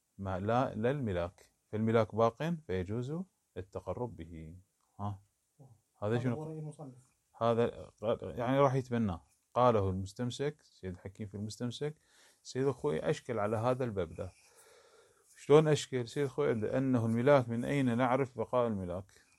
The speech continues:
Speaker 1: إذا كان نفس، إنه الملاك إحنا لا اطلاع لنا على الملاك إلا من الأدلة الشرعية اللفظية. فإذا كان هناك دليل شرعي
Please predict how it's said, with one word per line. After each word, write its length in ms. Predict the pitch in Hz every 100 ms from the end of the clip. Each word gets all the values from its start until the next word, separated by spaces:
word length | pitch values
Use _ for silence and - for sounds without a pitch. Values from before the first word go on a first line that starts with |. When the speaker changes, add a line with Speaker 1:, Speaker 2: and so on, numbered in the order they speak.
| _ _ -
Speaker 1:
إذا 260 | 107 113
كان 420 | 110 113 110 113 113
نفس، 320 | 113 - -
إنه 460 | - 95 - 110
الملاك 420 | 120 127 147 139 135
إحنا 120 | 135
لا 220 | 135 151
اطلاع 460 | 135 - 120 113 107
لنا 220 | 131 135
على 140 | 131
الملاك 340 | 135 139 135 -
إلا 240 | 139 131
من 120 | 113
الأدلة 400 | 98 104 120 127
الشرعية 500 | 117 - 92 92 127
اللفظية. 580 | 123 104 87 87 80 85 _ _ _ _ _ _
فإذا 260 | - 120 135
كان 220 | 131 139
هناك 340 | 135 135 123 123
دليل 320 | 113 110 110
شرعي 480 | - 107 104 139